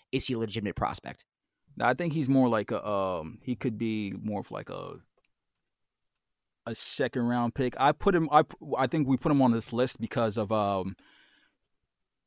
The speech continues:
Speaker 2: being around with this team that, this, this Washington, Washington team,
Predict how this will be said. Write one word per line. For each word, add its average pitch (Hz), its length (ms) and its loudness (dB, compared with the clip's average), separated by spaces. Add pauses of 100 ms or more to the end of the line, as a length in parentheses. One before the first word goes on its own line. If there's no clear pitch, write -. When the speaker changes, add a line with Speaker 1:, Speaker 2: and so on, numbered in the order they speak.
(300)
Speaker 2:
being 160 220 6
around 139 500 8
with 127 220 0
this 151 120 -2
team 143 280 8
that, 131 180 8 (240)
this, 123 380 -4
this 127 180 -4
Washington, 135 400 4 (180)
Washington 120 500 2
team, 101 500 -2